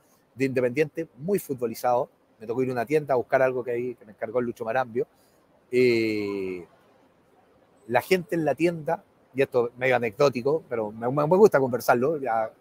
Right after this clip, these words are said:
que contamos muchas vivencias también en este programa. Él, la persona estaba comprando. Luego estaban todos los que atendían, que eran tres muchachos muy jóvenes, y que empezaron a hablar de Colo-Colo, de que el equipo que más conocían acá en Argentina era Colo-Colo,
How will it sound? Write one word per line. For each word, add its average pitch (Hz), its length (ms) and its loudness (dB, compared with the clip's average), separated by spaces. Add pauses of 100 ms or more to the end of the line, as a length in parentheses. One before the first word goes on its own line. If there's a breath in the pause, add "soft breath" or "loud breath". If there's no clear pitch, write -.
que 131 120 -2
contamos 131 380 4
muchas 139 300 0
vivencias 131 420 2
también 123 280 -4
en 120 60 -6
este 113 180 -8
programa. 117 460 -4 (840)
Él, 240 320 4 (160)
la 127 100 2
persona 202 240 2
estaba 185 240 8
comprando. 147 380 0 (260)
Luego 180 200 6
estaban 175 240 2
todos 214 240 4
los 226 100 0
que - 220 -4
atendían, 160 400 -2
que - 100 -6
eran 147 140 -2
tres 180 160 -2
muchachos 170 440 -4
muy 170 140 -6
jóvenes, 185 400 -4 (680)
y 151 120 4
que 180 280 4
empezaron 156 400 0
a - 20 6
hablar 143 260 6
de 139 80 0
Colo-Colo, 120 400 0
de 113 100 -4
que 117 260 -2 (280)
el 123 100 -4
equipo 156 240 4
que 143 60 4
más 156 140 4
conocían 151 440 0
acá 147 360 4
en 139 100 -4
Argentina 147 480 -4
era 143 160 2
Colo-Colo, 165 560 0